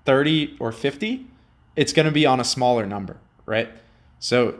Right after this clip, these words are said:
fifteen to twenty percent of twenty trillion is more money than eighty percent of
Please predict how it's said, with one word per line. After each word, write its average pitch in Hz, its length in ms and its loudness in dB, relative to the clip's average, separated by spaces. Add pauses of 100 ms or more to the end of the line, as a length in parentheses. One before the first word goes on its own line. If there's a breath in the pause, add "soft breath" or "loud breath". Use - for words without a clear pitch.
(200)
fifteen 156 400 0
to 139 80 -2
twenty 143 260 0
percent 131 500 -2
of 127 120 -6
twenty 131 260 -2
trillion 143 480 0 (140)
is 123 120 2
more 147 360 4
money 131 480 -4 (640 soft breath)
than 135 600 0
eighty 143 320 0
percent 127 460 -2 (320)
of 113 320 -4